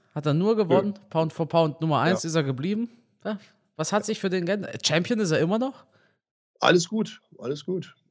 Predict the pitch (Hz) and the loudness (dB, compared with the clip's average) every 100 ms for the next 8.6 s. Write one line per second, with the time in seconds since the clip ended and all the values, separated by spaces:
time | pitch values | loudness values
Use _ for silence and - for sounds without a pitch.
0 | - 117 143 151 - 139 160 165 156 143 | -2 4 4 2 2 4 4 4 0 0
1 | 147 151 151 131 143 123 113 110 123 123 | 0 -2 -6 -4 -4 -6 -8 -8 -6 -6
2 | 117 123 123 123 117 - 120 147 185 160 | -6 -8 -10 -12 -14 -16 -16 -6 -4 -4
3 | 170 - _ _ _ _ _ _ _ _ | -6 -10 _ _ _ _ _ _ _ _
4 | - - 113 - - _ _ _ - 120 | -10 -8 -8 -12 -20 _ _ _ -16 -10
5 | 160 139 - - _ _ _ _ _ - | -4 -4 -6 -18 _ _ _ _ _ -4
6 | 135 156 131 127 117 131 - 160 185 196 | -2 0 0 -2 0 -2 -4 -2 -2 -2
7 | 156 123 139 143 - 123 - 113 165 170 | -6 -6 -4 -4 -6 -10 -8 -6 -2 -2
8 | 104 101 - 156 - | -2 -6 -8 -8 -10